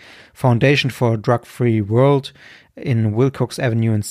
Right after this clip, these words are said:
Los Angeles, Sag Nein zu Drogen, Sag Ja zum Leben, Verein für Drogenprävention in München, Verein Sag Nein zu Drogen, äh, in Neuenkirch in der Schweiz.“ Ja, und, äh, wenn man das so reinblättert, also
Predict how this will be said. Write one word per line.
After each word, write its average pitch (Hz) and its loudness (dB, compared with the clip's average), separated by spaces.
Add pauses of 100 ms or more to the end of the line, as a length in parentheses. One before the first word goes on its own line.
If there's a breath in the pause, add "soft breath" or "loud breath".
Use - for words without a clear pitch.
(160)
Los 113 -6
Angeles, 135 -2
Sag 120 -4
Nein 123 2
zu - -12
Drogen, 143 0
Sag 113 -2
Ja 117 0
zum 110 -4
Leben, 139 0
Verein 120 -4
für - -8
Drogenprävention 113 -2
in 101 -2
München, 135 0 (300 loud breath)
Verein 120 -4
Sag 110 -4
Nein 117 -2
zu - -14
Drogen, 120 -2 (340)
äh, 123 -2
in 120 2
Neuenkirch 113 2
in 131 -8
der 151 0
Schweiz.“ - -10 (920 loud breath)
Ja, 113 0 (560)
und, 135 2
äh, 135 0
wenn 135 2
man 143 2
das 160 2
so 131 0
reinblättert, 175 0 (800)
also 123 0